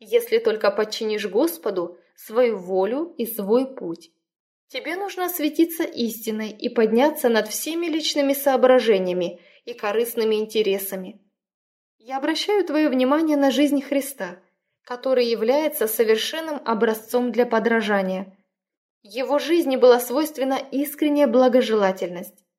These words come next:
Драгоценный Спаситель, на какие жертвы Он ради нас шел, чтобы мы не погибли, но имели жизнь вечную. Даже если мы откажемся от всех корыстных интересов, небо достанется нам достаточно недорогой ценой.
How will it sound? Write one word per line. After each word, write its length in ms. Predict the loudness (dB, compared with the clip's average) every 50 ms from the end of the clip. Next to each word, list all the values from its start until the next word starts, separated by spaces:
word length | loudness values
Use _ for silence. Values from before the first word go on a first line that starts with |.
| _ _ _ _ _ _ _ _ _ -14
Драгоценный 680 | -10 -8 -8 -6 -6 -6 -6 -4 -4 -2 0 0 0 -2
Спаситель, 800 | -4 -6 -6 -6 -6 -6 -6 -10 -10 -10 -10 -12 -12 -12 -16 _ _ _ _ _ _ _ _ _ _
на 180 | -10 -8 -8 -6
какие 400 | -6 -8 -8 -4 -2 0 0 0
жертвы 480 | 0 2 4 4 4 4 2 2 2
Он 140 | 4 6 6
ради 200 | 6 6 6 6
нас 320 | 4 2 2 0 -2 -4 -10
шел, 480 | -8 -4 -2 -2 -2 -2 -4 -10 -14 _ _ _ _ _ _ _ _ _ _
чтобы 400 | -20 -14 -8 -8 -4 -2 -2 -2
мы 140 | -2 -2 -2
не 140 | -2 -2
погибли, 800 | -2 -2 -2 -2 -2 -2 0 0 0 2 0 0 0 -2 -4 -8 -10
но 220 | -8 -6 -4 -4
имели 420 | -4 -2 0 0 2 2 2 0 0
жизнь 380 | 0 2 0 0 0 -2 -2
вечную. 640 | 0 2 2 2 0 -2 -8 -10 -12 -14 -14 -16 _ _ _ _ _ _ _ _ _ _ _ _ _ _ _ _ _ -12 -6
Даже 300 | -4 -2 -2 -2 -2 -2
если 240 | -2 -2 0 0
мы 160 | 2 2 2 0
откажемся 640 | 0 0 0 2 2 2 2 0 -2 0 0 -2
от 100 | -2 -2
всех 260 | -2 0 0 0 0
корыстных 540 | 0 0 2 2 2 0 0 -2 -2 0 0
интересов, 600 | 0 0 2 0 0 0 -2 -4 -6 -6 -8 -8 -10 -14 _ _ _ _ _ -14
небо 380 | -12 -8 -6 -6 0 2 2 4
достанется 640 | 4 2 -2 0 -2 -2 0 -2 -2 -2 0 0
нам 180 | 2 2 2 2
достаточно 640 | 2 2 0 -2 -6 -4 -4 -4 -4 -4 -2 -2 -2
недорогой 640 | 0 2 2 4 4 4 4 4 4 4 4 2
ценой. 380 | 0 -4 -6 -4 -4 -6 -6